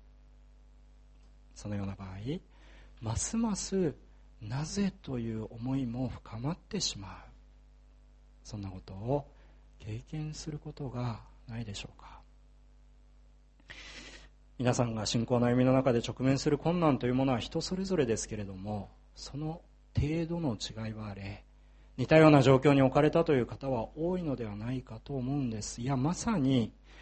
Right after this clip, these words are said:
今そのような袋小路の中に迷い込んで、「なぜ」という言葉を噛み締めているという方もおられることと思うんです。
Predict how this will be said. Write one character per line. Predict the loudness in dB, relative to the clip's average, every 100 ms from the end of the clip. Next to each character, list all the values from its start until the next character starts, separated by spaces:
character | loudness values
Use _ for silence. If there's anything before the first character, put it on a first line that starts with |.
| -20 -6
今 | 2 4 4
そ | 2 0
の | 4
よ | 6 6 6
う |
な | 4
袋 | -2 -6 0 0
小 | 0 0 0 0
路 | -4
の | -6
中 | -6 -6 -6
に | -6 -8
迷 | -12 -12 -8 -4 -4
い | -6
込 | -10 -8
ん | -6 -6
で、 | -4 -2 -4 -10 -20 -20 -20 -8 0
「な | 2 4
ぜ」 | 4 2
と | 4 2
い | 4
う | 2
言 | -2 -6 -4
葉 | 0
を | 2 0 -2
噛 | -8
み | -4 -2
締 | -2 -4
め | -6 -4
て | -4
い | -4
る | -6
と | -10 -12
い | -10
う | -12
方 | -14 -14 -12
も | -8 -8 -8 -12 -20 -20 -20 -20 -20 -14
お | -8
ら | -6
れ | -2 -2
る | -4
こ | -8
と | -14 -16 -10
と | -6
思 | -6 -8 -18 -20 -20 -20 -20 -14 -12
う |
ん | -12
で | -14 -16
す。 | -18 -20